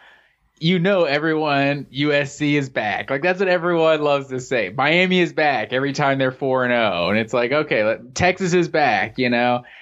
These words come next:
It's like, um, I just think Lincoln Riley, we, we know how good of a coach he is. And I wonder how much of it's, like,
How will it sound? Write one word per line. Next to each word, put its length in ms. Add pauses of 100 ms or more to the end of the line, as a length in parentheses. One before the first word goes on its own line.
(160)
It's 240
like, 560 (600)
um, 760
I 100
just 120
think 120
Lincoln 260
Riley, 320
we, 120
we 160
know 140
how 100
good 140
of 40
a 60
coach 300
he 120
is. 200
And 60
I 60
wonder 280
how 100
much 240
of 80
it's, 240
like, 460